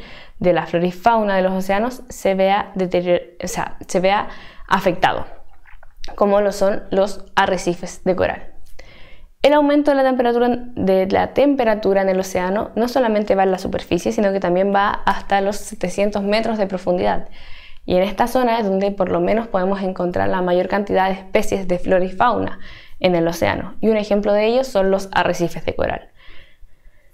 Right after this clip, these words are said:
Lo que pasa es que el crecimiento de los corales se está volviendo mucho más lento debido al proceso en el que ellos necesitan para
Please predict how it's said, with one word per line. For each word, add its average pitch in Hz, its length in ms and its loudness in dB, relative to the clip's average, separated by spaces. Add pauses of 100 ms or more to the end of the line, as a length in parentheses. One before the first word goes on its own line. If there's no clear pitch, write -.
(520)
Lo 208 160 2
que 220 100 4
pasa 269 460 0
es 226 180 2
que - 160 2
el 226 100 2
crecimiento 220 540 2
de 277 80 6
los 277 100 0
corales 254 340 2
se 240 60 -2
está 208 240 2
volviendo 202 520 2
mucho 233 480 4
más 196 180 0
lento 185 320 2
debido 185 380 4
al 185 120 2
proceso 180 380 -2
en 180 120 2
el 175 100 -2
que 170 140 2
ellos 190 140 0
necesitan 190 440 -2
para 180 480 0